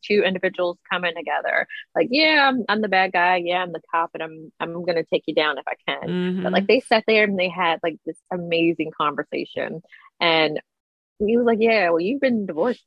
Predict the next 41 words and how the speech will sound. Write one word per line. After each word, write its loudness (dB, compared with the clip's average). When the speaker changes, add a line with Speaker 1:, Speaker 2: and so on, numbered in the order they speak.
Speaker 1:
all -2
these -4
different -8
times. -4
You're, -2
you're 0
doing 2
this -10
wrong. -8
You -4
gotta 4
do 2
what 4
I 2
do. -6
You -6
gotta 2
be -4
ready 2
to -12
cut 0
and -12
run 2
at -4
any -2
given -2
moment." -4
And -2
he's 4
saying 4
that, 4
and -6
then -8
later 0
in -4
the -10
movie, -6
what -2
do -2
we -4
see? -4